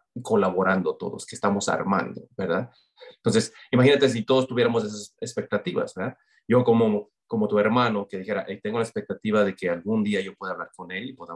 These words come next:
y yo le pueda contribuir a su vida y esto, y, y tengo la expectativa de que a lo mejor yo le pueda hacer algún bien". O sea, esa es mía. Yo tengo expectativas de esa manera conmigo, no tuyas, no dije que tú me aceptes, que no.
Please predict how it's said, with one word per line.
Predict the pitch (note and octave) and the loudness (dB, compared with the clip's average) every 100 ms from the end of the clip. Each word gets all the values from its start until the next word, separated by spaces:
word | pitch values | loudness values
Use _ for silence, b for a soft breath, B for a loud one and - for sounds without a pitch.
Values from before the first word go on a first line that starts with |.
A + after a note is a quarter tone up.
| - | -16
y | F#2 | -4
yo | F#2+ | 0
le | G2 | 0
pueda | - G2 | 0 0
contribuir | G2 - - E2+ F2 F#2 | -2 -12 -20 -16 -12 -12
a | |
su | - F#2 | -12 -10
vida | F#2 G2 | -10 -10
y | F#2 | -10
esto, | F#2 F#2+ | -8 -4
y, | G2+ F#2+ F#2+ - | -2 -4 -10 -8
y | G2 | -6
tengo | F#2+ G#2 | 0 2
la | G#2+ | 2
expectativa | G#2 G2+ - - G#2 | 0 -2 -4 2 4
de | G#2 | 4
que | - | 2
a | |
lo | F#2 | -2
mejor | G2 G2 | -2 2
yo | A2 | 2
le | A2+ | 2
pueda | - A2+ | 4 4
hacer | A2+ | 4
algún | A2 G#2+ A2 | 0 -4 -6
bien". | D3 - _ _ _ - | -8 -8 _ _ _ -6
O | |
sea, | - | 2
esa | B2+ B2 | 2 4
es | A#2+ A#2 | 2 2
mía. | D3 A#3 - - _ _ _ _ _ - | 0 0 -2 -10 _ _ _ _ _ -8
Yo | G#2+ D3 | 0 0
tengo | F#3+ E3+ | 0 -2
expectativas | D#3+ C3 C3 D3+ C3+ | -2 -2 -2 0 0
de | C3 | -2
esa | C3 | -6
manera | C3+ B2+ B2+ | -2 0 0
conmigo, | - G2+ B2 F3+ A2+ | -4 -8 -6 -4 -4
no | G#2+ F3 - | 0 0 -2
tuyas, | - B2+ A#2+ B2+ | -10 -8 -4 -4
no | B2+ | -4
dije | B2+ A#2+ | -4 -6
que | - | -12
tú | - | -10
me | G#2+ | -8
aceptes, | D#2+ - C3 - - G#2 - | -6 0 2 2 2 -2 -2
que | - | -10
no. | A2 C#3+ D#3+ - | -2 0 0 -2